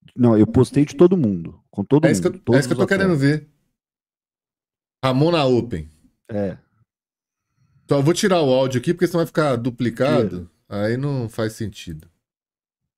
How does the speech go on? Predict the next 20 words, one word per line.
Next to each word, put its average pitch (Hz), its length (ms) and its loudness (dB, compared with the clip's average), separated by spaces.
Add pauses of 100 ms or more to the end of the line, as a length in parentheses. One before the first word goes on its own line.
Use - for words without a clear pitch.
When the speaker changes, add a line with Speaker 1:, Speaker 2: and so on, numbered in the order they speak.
(340)
Speaker 2:
Mas 120 160 -4
comenta 165 340 0
pra 151 180 0
nós 131 220 0
aí, 110 100 2
Dias. 92 280 -4
O - 40 -18
que - 80 -8
que 120 60 -10
você - 60 -20
tava 131 200 -2
achando 113 280 -6
dessa, 101 520 -4 (380)
dessa 101 240 -6
baixaria 95 640 -4
aí? 82 200 -6 (1300)
Speaker 1:
Foi - 180 -8
bom, 147 280 -2
né? 170 460 -4
Tipo, 98 380 -10